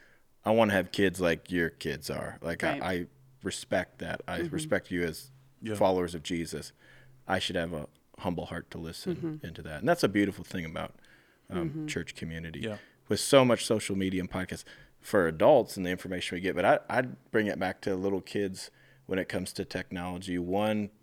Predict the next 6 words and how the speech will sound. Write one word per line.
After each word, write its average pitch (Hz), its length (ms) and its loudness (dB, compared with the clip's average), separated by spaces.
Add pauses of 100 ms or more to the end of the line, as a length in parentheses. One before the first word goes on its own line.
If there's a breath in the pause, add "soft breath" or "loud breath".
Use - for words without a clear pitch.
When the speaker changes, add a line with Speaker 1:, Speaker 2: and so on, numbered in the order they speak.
(220)
Speaker 1:
piece 107 240 -4
of 92 60 -4
advice 87 720 -4 (420 soft breath)
is 92 400 0 (460)
delay 90 680 0 (360)
technology. 107 800 -2